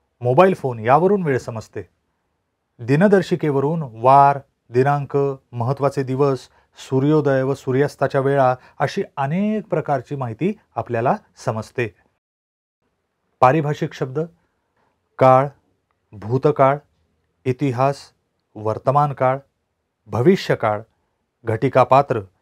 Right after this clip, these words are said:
घटिका, लंबक. स्वाध्याय.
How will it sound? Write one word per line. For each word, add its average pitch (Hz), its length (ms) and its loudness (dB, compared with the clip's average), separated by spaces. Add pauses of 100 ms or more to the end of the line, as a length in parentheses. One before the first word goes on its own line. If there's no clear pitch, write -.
(440)
घटिका, 123 480 2 (720)
लंबक. 110 380 -6 (1600)
स्वाध्याय. 113 520 0